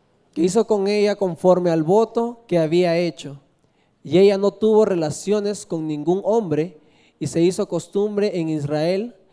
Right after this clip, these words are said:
que de cada, las hijas de Israel fueran cuatro días en el año a conmemorar a la hija de Jefté, Caladita. Cuando la hija le dice, "Papá,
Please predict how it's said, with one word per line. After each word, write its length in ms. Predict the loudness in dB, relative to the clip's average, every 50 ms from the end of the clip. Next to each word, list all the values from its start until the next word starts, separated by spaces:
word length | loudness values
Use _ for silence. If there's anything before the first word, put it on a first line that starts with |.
| _ _ _ _ _ _ _ _
que 140 | -2 0 2
de 280 | 2 0 0 -2 -6 _ _ _ _ _ -4
cada, 480 | 0 0 2 2 2 0 -2 -6 -8 -10 -16 _ _ _ _ _ _ _ _ _ _ _ _ _ _ _ _ _ _ _ _ _ _ _ _ _ _ _ _ _ _ _ _ _
las 240 | 0 0 0 2 2
hijas 260 | -2 0 2 2 2
de 80 | 2 2
Israel 380 | 2 2 2 4 2 2 0 -2
fueran 480 | -2 2 4 4 4 4 2 -2 -4
cuatro 460 | -6 -2 0 2 2 2 2 0 -2
días 500 | 0 -2 -2 -2 -2 -2 -4 -8 -14 -14 -12
en 140 | -8 -6 -6
el 160 | -4 -4 -4
año 400 | -4 -4 -4 -4 -4 -6 -6 -10 _ _ _ _ _ _ _ _ _ _ _ _ _ _ _ _ _ _ _
a 120 | -10 -10 -8
conmemorar 840 | -8 -4 -2 -2 0 0 0 0 2 2 0 0 0 -2 -6 -10 -12
a 120 | -8 -6
la 180 | -4 -4 -2 -2
hija 220 | -2 -2 -2 -4
de 120 | -4 -4 -4
Jefté, 720 | -6 -8 -10 -10 -8 -4 -2 0 0 0 -4 -8 -14 -20 _ _ _ _ _ _ _ _ _ _ _ _ _ _
Caladita. 560 | -20 -16 -14 -12 -10 -12 -12 -14 -18 -20 -20 _ _ _ _ _ _ _ _ _ _ _ _ _ _ _ _ _ _ _ _ _ _ _ _ _ _ _ _ _ _ _ _ _ _ _ _ _ _ _ _ _ _ _ _ _ _ _ _ _ _
Cuando 200 | -10 -6 -4 -2
la 100 | 2 2
hija 200 | 2 2 2 2
le 100 | 2 2
dice, 340 | 4 4 2 2 2 -2 -2
"Papá, 600 | -2 -2 -2 0 0 0 0 -2 -6 -12 -18 _